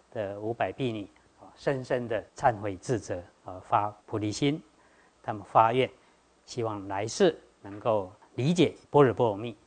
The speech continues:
理解甚深空法。啊，佛陀告诉波斯匿王，当时的这位和尚，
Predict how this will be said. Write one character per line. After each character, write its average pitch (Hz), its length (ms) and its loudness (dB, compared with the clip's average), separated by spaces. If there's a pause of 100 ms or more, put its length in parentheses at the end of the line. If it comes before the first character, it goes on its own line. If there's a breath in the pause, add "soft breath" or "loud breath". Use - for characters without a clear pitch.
(220)
理 113 180 -8
解 120 180 -6 (400)
甚 101 320 -2
深 101 380 -6
空 101 360 -2
法。 - 240 0 (400)
啊， 98 120 -18 (1500 soft breath)
佛 165 180 4
陀 139 240 8
告 160 160 8
诉 135 280 4
波 135 180 0
斯 139 160 -2
匿 127 160 -2
王， 101 300 -4 (420 soft breath)
当 220 300 10
时 127 200 -2
的 120 100 0
这 147 220 6
位 127 360 6 (160)
和 110 260 -4
尚， 147 300 10